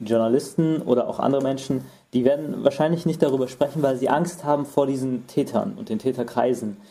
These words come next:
Ähm, ist das der einzige Grund, warum du glaubst, dass die Leute nicht darüber sprechen, oder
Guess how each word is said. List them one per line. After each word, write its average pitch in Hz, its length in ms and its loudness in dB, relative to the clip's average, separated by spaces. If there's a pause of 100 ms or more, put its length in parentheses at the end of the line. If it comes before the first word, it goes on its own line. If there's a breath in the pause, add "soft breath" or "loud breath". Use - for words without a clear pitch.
(300 soft breath)
Ähm, 123 400 2 (160)
ist - 200 -2
das 175 180 0
der 147 180 2
einzige 170 400 0
Grund, 180 280 2
warum 143 320 0
du 143 120 -2
glaubst, 143 380 0
dass 139 180 0
die 135 80 0
Leute 131 440 2
nicht 135 240 -2
darüber 131 280 2
sprechen, - 400 -4
oder 120 480 0